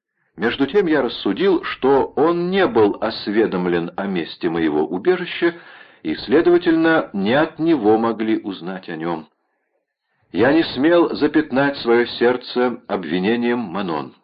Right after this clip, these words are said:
Та чрезвычайная скорбь, которую, казалось мне,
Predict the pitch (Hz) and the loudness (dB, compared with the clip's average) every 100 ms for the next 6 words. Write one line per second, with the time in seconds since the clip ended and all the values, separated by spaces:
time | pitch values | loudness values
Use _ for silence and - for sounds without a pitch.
0 | _ _ _ _ _ - - 110 139 139 | _ _ _ _ _ -20 -4 2 4 4
1 | - 110 120 127 - 139 139 139 139 - | 2 0 0 0 2 2 4 2 0 -8
2 | - 135 87 - - 90 104 101 101 104 | 0 2 2 -2 -8 -2 2 2 2 0
3 | 117 113 107 98 107 113 | 0 0 -2 -4 0 0